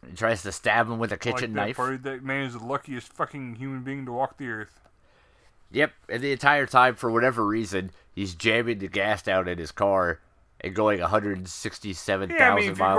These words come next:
Speaker 2: going
Speaker 1: an hour.
Speaker 2: faster, that's less of a chance for something to happen 'cause you're going past it all so quick.
Speaker 1: I guess that's true.
Speaker 2: Right?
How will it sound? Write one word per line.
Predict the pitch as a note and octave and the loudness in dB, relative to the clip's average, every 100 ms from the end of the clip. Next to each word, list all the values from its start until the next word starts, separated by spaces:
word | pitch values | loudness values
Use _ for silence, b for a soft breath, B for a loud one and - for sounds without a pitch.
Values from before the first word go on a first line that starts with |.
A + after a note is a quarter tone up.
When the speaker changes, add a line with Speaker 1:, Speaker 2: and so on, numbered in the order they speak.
| G3+ | 4
Speaker 2:
going | |
Speaker 1:
an | E3 | 4
hour. | F#2+ F3+ G#3+ | 4 6 4
Speaker 2:
faster, | E3 D#3 | 0 -2
that's | D3+ C#3+ - | -2 -2 -2
less | D3 F3+ - | 0 0 -2
of | C#3 | -12
a | |
chance | B2+ - D3+ C#3 | -12 -8 -6 -8
for | - | -12
something | A#2+ D3+ C3+ B2+ | -8 -8 -6 -6
to | |
happen | A#2+ D3 D#3+ C3+ | -2 -2 -2 -8
'cause | C3 | -10
you're | A#2+ | -8
going | B2+ B2+ | -6 -6
past | A2+ D3 D#3+ - | -8 -10 -10 -10
it | |
all | B2+ A2 | -10 -10
so | - A2 | -12 -14
quick. | - D#3 B2+ _ _ _ _ _ | -14 -14 -14 _ _ _ _ _
Speaker 1:
I | D#2 | -12
guess | F2+ - | -10 -4
that's | E2+ - | -2 -2
true. | - - C2 C#2+ - _ | -10 -10 -8 -8 -10 _
Speaker 2:
Right? | B2+ C#3 E3 | -2 0 0